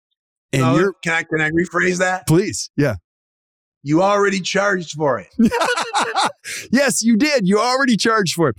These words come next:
Speaker 2: I did.
Speaker 1: When you're
Speaker 2: I
Speaker 1: in
Speaker 2: charged for what will be necessary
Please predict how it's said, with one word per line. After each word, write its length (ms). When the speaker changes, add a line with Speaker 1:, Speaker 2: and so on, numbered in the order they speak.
Speaker 2:
I 120
did. 460
Speaker 1:
When 240
you're 160
Speaker 2:
I 40
Speaker 1:
in 60
Speaker 2:
charged 460
for 120
what 200
will 120
be 160
necessary 1000